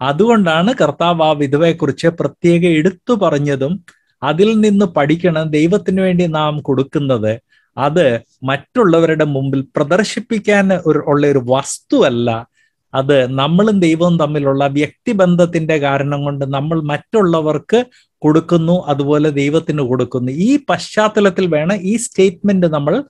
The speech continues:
മനസ്സിലാക്കേണ്ടത്. When this statement, uh, says, "He who gives,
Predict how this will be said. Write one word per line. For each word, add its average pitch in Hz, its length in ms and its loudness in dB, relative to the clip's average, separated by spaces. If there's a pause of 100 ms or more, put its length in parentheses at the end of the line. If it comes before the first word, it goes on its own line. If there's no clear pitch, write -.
(480)
മനസ്സിലാക്കേണ്ടത്. 117 880 -2 (1800)
When 254 220 2
this 262 200 2
statement, 214 500 2 (460)
uh, 151 180 2 (140)
says, 143 280 2 (600)
"He 226 120 2 (120)
who 220 120 0 (160)
gives, 156 260 2